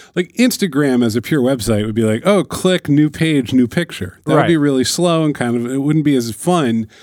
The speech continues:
Speaker 1: as sitting there flipping through image after image.
Speaker 2: Scrolling forever.
Speaker 1: That's right.
Speaker 2: Yeah.
Speaker 1: That infinite scroll is really, like, sort of where the difference shows up.
Speaker 2: Yeah.
Speaker 1: But when you think about the constraint systems that you need in order to get, like, a really good government website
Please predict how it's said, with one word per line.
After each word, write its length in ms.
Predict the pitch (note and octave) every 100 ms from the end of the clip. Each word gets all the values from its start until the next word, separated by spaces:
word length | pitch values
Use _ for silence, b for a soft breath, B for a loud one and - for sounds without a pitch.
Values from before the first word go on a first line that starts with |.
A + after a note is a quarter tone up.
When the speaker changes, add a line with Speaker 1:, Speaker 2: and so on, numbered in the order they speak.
| b b b
Speaker 1:
as 160 | B2+ A2+
sitting 280 | D3+ C3+
there 120 | A#2+ G#2+
flipping 560 | - - D3+ - B2
through 200 | A2 A2+
image 220 | G#2 G#2+ G#2
after 240 | F#2+ -
image. 140 | G#2
Speaker 2:
Scrolling 400 | F#2+ C3 A#2+ G#2+
forever. 500 | - A2 G#2 F#2+ F#2+ F#2+
Speaker 1:
That's 260 | C3 A2+
right. 160 | G2+ F2 _
Speaker 2:
Yeah. 200 | G#2 F2 B -
Speaker 1:
That 160 | C3+ -
infinite 540 | F3+ G#3 - F#3 D#3
scroll 380 | - D3+ C3 A2+
is 140 | G#2
really, 400 | A2 A#2+ A2+ G#2
like, 260 | G2+ G#2 F#2+ _ -
sort 240 | D3+ C3
of 100 | A2+
where 260 | A#2 C3 C3
the 120 | A#2+
difference 520 | G2+ B2+ - G#2+ F#2+
shows 480 | - - B2 G2+ F#2
up. 180 | F#2 - _ b
Speaker 2:
Yeah. 180 | A#2 F2 -
Speaker 1:
But 180 | D#3+ D3+ _ _
when 200 | D#3 D#3+
you 120 | F#3+
think 260 | A3 G#3+ G3
about 540 | D#3+ C3 C3 B2 A#2 _ _ _
the 160 | C#3+ C#3
constraint 540 | - B2 - E3+ F3+
systems 520 | - E3 - D3+ B2+
that 120 | C#3+ C3+
you 120 | C3
need 240 | C3 C#3
in 120 | A#2+ A2+
order 240 | A#2+ A2+
to 140 | G#2+
get, 240 | G2 B2 A#2+
like, 140 | G#2+
a 60 | A#2
really 360 | A#2+ D#3+ E3 D3+
good 760 | A#2 G#2 C3 C3+ B2+ A2 G#2
government 580 | F#2 C3+ C#3+ D3+ C3+ B2
website 520 | A2+ A2 - E2 D2+